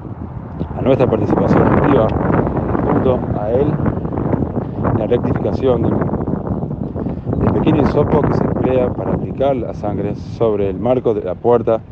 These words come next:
representa la abnegación personal que debemos cultivar para ser receptivos de la, a la presencia de Dios en nuestras vidas. En cuanto a la sangre,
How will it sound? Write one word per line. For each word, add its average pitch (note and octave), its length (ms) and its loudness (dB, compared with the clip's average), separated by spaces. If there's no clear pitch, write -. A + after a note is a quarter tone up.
representa A2+ 500 2
la A2 200 6
abnegación A#2 520 2
personal A2 540 2
que F#2 100 -4
debemos A2+ 560 2
cultivar A2 580 2
para G2+ 120 2
ser C3+ 140 6
receptivos C#3 640 4
de A#2+ 100 4
la, - 160 2
a G#2+ 80 4
la G#2 60 4
presencia C3 500 2
de G#2+ 100 6
Dios A#2 380 4
en G#2 80 -2
nuestras A2 260 0
vidas. F2 380 -4
En G#2 100 -2
cuanto D3+ 240 6
a C#3+ 40 8
la A#2+ 80 6
sangre, B2+ 460 2